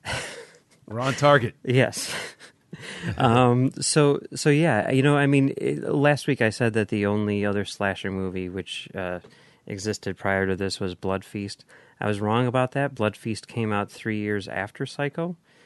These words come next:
Speaker 1: so I apologize for that misinformation, but still watch Blood Feast because it's amazing.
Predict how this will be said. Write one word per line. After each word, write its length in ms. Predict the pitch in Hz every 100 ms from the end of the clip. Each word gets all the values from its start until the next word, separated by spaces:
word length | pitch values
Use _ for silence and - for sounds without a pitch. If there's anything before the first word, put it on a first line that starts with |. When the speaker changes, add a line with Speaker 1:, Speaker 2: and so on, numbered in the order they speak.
| _ _
Speaker 1:
so 280 | - 113 101
I 120 | 98
apologize 580 | 95 101 98 101 98 98
for 100 | 101
that 160 | 98
misinformation, 1000 | - 107 - 104 - 101 101 104 135 135 - - _ _
but 260 | - 101 -
still 380 | - - 107 101
watch 280 | 95 90 _
Blood 200 | 92 -
Feast 280 | 87 87
because 280 | - - 90
it's 160 | 87 85
amazing. 440 | 90 85 82 87